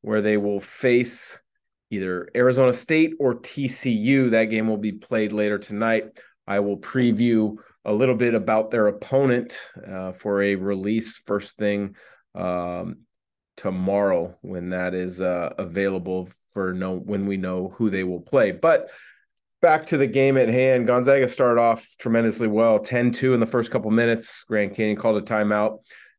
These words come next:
Then Grand Canyon was able to get set a little bit, get organized a little bit, uh, and give Grand Canyon a lot of credit. They kept it close,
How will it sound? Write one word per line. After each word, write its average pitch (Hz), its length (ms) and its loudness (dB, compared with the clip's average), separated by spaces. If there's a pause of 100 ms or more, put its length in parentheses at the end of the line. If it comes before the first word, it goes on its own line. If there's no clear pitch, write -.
Then 117 280 2
Grand 113 240 0
Canyon 113 320 0
was 107 120 0
able 107 220 0
to 104 60 -2
get 101 180 -2
set - 480 -2
a 117 60 -4
little 107 260 0
bit, 110 380 -2 (320)
get 110 180 0
organized 107 640 2
a 110 60 0
little 104 240 0
bit, 107 360 -2 (300)
uh, 98 380 -6
and 110 420 -2 (460)
give 160 180 0
Grand 190 240 2
Canyon 170 300 2
a 117 60 4
lot 131 140 4
of 135 100 -2
credit. 139 320 2
They 120 120 0
kept 170 300 -2
it 139 60 -4
close, 135 520 0